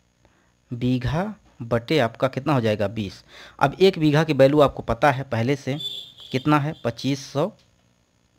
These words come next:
तीस वर्ग मीटर। तो आप बीस से इसमें भाग करेंगे, तो जैसे बीस से भाग करेंगे तो ये वैल्यू एक बिस्वा की निकल के आएगी, कितना आएगी, अगर हम बात करें कितना निकल के आएगा, ये आ जाएगी आपका एक सौ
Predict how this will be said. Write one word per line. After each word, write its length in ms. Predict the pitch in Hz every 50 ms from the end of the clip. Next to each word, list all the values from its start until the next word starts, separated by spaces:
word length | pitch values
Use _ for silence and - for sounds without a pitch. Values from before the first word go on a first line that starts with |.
| _ _ -
तीस 220 | 143 156 151 -
वर्ग 200 | 139 139 139 135 135
मीटर। 340 | 131 127 123 127 123 123 - _ _ _ _ _ _ -
तो 100 | - - -
आप 160 | 143 160 170 151
बीस 200 | 135 143 160 -
से 120 | - 135
इसमें 260 | - - 147 139 120
भाग 280 | 107 98 104 113 131 - -
करेंगे, 320 | 113 107 104 101 98 -
तो 100 | - 139
जैसे 300 | 120 117 113 110 - 143
बीस 200 | 123 113 123 123
से 60 | - 117
भाग 180 | 101 98 110 117
करेंगे 420 | - 117 107 101 101 104 139 170 - - - - - _ -
तो 60 | 131
ये 120 | 131 147 139
वैल्यू 320 | 120 123 120 139 160 160 - -
एक 200 | 147 156 147 131
बिस्वा 380 | 120 120 113 - - - 160 160
की 120 | - 135 117
निकल 280 | 113 110 - 143 139
के 140 | 131 123 107
आएगी, 320 | 104 107 120 127 110 120 127
कितना 320 | - - 110 - 135 135 120
आएगी, 340 | 110 107 107 117 143 190 214 _ _ _ _ _ _ _ _ _ _ _ _ _ _ _ _ _ _ _ _ _ _ _ _ _ _ _ _ _ _ _ _ -
अगर 200 | 120 - 143 135
हम 180 | 123 127 120
बात 220 | 113 123 139 135 -
करें 180 | - 120 127
कितना 260 | - 131 127 151 165
निकल 240 | 165 151 123 123 113
के 100 | 107 113
आएगा, 320 | 101 98 98 98 95 113 - - _ _ _ _ _ _ _ _ _ _ _ _ _ _ _ _ _ _ - - - - - - - _ -
ये 140 | 135 175 190
आ 220 | - - 143 151
जाएगी 300 | 156 160 156 151 131 135 135
आपका 400 | - 123 120 - - 156 156 - - -
एक 180 | 143 147 143 -
सौ 320 | - - - 139 151 170